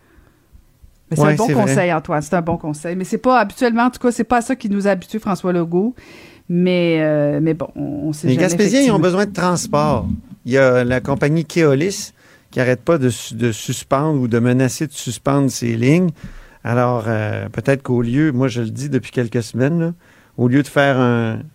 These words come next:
Speaker 2: troisième lien inutile ici à Québec, un tunnel, euh, Québec-Lévis qui va coûter une fortune, qui va être un problème, euh, qui va causer des problèmes d'ingénierie. Pourquoi on prend pas cet argent-là pour, euh, relier la Gaspésie comme il faut au reste du Québec ?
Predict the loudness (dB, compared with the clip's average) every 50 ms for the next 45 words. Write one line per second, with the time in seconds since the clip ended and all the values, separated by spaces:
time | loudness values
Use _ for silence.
0 | _ _ _ -8 -2 0 2 2 2 2 0 0 0 0 0 0 0 0 0 0
1 | 0 2 2 0 -2 -4 -6 -4 -2 -2 -2 -2 -4 -4 -4 -2 0 0 0 0
2 | -2 -2 0 0 0 0 -2 -4 -4 -4 -2 -2 -4 -6 -6 -2 2 2 4 4
3 | 4 4 2 2 0 0 -2 -4 -4 -6 -10 -12 _ _ _ _ _ -20 -20 _
4 | _ _ -2 0 2 2 0 0 0 -2 0 0 0 -2 -2 -2 -2 -2 -4 -6
5 | -8 -8 -6 -4 -4 -6 -8 -10 -16 -8 -2 0 0 0 0 -2 -6 -12 -16 -20
6 | -14 -10 -8 -8 -8 -10 -12 -14 -6 0 2 2 4 4 2 0 -2 -4 -8 -10
7 | -10 -10 -10 -10 -12 -12 -12 -12 -8 -2 0 0 0 2 2 2 4 4 4 4
8 | 2 0 -2 -4 -6 -8 -10 -12 -10 -8 -6 -6 -6 -6 -6 -4 -2 -2 0 0
9 | 0 -2 -2 0 0 2 2 2 2 0 0 -2 -2 -4 -4 -4 -6 -6 -6 -6
10 | -8 -8 -12 -20 -20 -12 -4 0 0 2 2 2 -2 0 0 -2 -4 -2 -4 -4
11 | -2 -2 -2 -2 -2 0 -2 -2 -4 -2 -4 -2 -2 -2 -4 -6 -6 -8 _ -20
12 | -20 -20 -20 -20 -20 -20 -16 _ -6 -2 2 2 2 2 2 2 2 2 2 2
13 | 2 0 0 -2 -4 -4 -4 -2 -2 -2 -2 -4 -4 -4 -2 0 0 2 0 0
14 | 0 -2 0 0 0 -2 -2 -4 -6 -8 -10 -10 -8 -8 -10